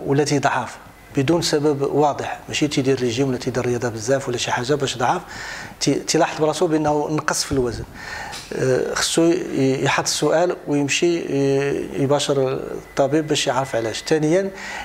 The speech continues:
إلا تيحس بواحد العياء غير عادي، إلا كيطلع في الدروج تيسخف، مشى غير مية متر شي، آه، ألوغ كو من قبل ما كانش تيوقع له هادشي، تيحس براسو تيعيا. ثالثا مثلا دار شي فحص ولقى بأن عنده نقص ديال الدم.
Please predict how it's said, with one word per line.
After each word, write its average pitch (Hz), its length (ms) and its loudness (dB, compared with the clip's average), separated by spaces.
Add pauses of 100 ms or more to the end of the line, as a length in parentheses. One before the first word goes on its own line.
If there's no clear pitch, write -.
إلا 151 80 4
تيحس 160 380 0
بواحد 151 280 0
العياء 151 500 2
غير 170 300 2
عادي، 143 360 -2 (680)
إلا 143 140 4
كيطلع 143 300 0
في - 100 -4
الدروج 156 320 2
تيسخف، - 460 -4
مشى 135 240 -2
غير 147 220 2
مية 151 240 2
متر 147 560 0
شي، 139 260 0
آه، 135 760 0
ألوغ 135 240 0
كو 135 220 4
من 139 200 0
قبل 151 320 2
ما 147 80 2
كانش 147 220 -2
تيوقع - 280 0
له 131 140 0
هادشي، 190 300 0 (360)
تيحس - 260 -2
براسو 156 240 0
تيعيا. 113 400 0 (640)
ثالثا 160 600 2
مثلا 165 320 2
دار 151 200 2
شي 160 220 0
فحص - 380 -2
ولقى 160 340 0
بأن 170 180 2
عنده 160 240 2
نقص 185 280 0
ديال 156 180 2
الدم. - 200 -10